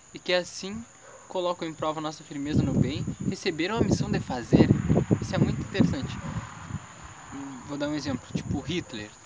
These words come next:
Ia ter Segunda Guerra, muitos espíritos iam morrer. Hitler vem com aquela missão, né? Muita gente também, os teólogos falam, será que Judas vem com aquela missão de trair Jesus? Né? Aí que é, nunca o espírito recebe a missão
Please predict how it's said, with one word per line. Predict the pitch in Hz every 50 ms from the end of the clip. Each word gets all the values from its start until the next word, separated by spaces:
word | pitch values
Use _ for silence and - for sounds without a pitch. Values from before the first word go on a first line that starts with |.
| - - - - - - - - -
Ia | - 180 202 208
ter | - - 226
Segunda | 220 - 202 190 196 202 208 208
Guerra, | 175 147 143 156 170 175
muitos | 170 165 170 190 190 -
espíritos | 180 - - 180 165 - -
iam | 175
morrer. | 165 160 151 151 123 - - - - - -
Hitler | - - 220 - - 202 190 170 147
vem | 151 208 233 233
com | 208 -
aquela | 175 - 170 160 151
missão, | 139 131 - - - - - 180
né? | 160 135 127
Muita | 127 143 165 170 180 160
gente | 151 165 170 - -
também, | - 151 143 151 160
os | 151 -
teólogos | - - 160 151 151 151 147 -
falam, | - - 143
será | - - - - 262
que | - 202 175
Judas | 160 165 185 220 240 214 - - 156 165
vem | 208 220 220 214
com | - -
aquela | - - 175 165
missão | 165 160 147 - - 196 190
de | 175 147
trair | - - - - 160 185 180
Jesus? | 147 123 120 120 160 180 - - - - - - - - - - - - - -
Né? | - 135 131 127 - - - - - - -
Aí | 143 156 170
que | - - 175
é, | 160 117 - - - - - - - - - -
nunca | - 214 233 277 320 370 370 - 339
o | 294 269
espírito | 262 240 - - - - 233 240 247 - 247
recebe | 226 220 214 - 226 214 202 214
a | 214
missão | 202 202 190 - - - 175 175 190 202